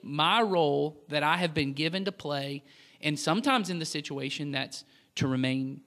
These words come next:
silent, sometimes it's to speak up, sometimes it's different things. I am,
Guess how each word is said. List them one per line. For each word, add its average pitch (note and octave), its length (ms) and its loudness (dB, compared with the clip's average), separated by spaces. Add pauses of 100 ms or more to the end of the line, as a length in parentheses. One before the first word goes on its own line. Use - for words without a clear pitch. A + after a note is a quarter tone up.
silent, A3+ 680 2
sometimes C#3 440 -2
it's - 160 -6
to C#3 100 -10
speak C3+ 400 -6
up, A#3 220 4
sometimes C#3+ 400 -6
it's C#3 160 -12
different E3 440 -4
things. D3+ 460 0 (420)
I F#3+ 280 6
am, F3 320 0